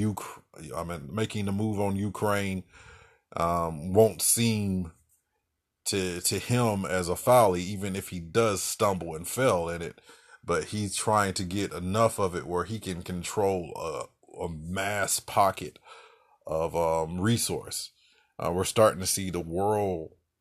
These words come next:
areas and nations bury, um, combat each other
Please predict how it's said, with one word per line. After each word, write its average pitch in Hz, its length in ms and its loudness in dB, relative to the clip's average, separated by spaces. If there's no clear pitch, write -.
areas 98 480 0
and 82 120 -6
nations 92 460 -2
bury, 90 500 0
um, 82 360 -6
combat 104 520 4
each 85 180 -6
other 69 300 -10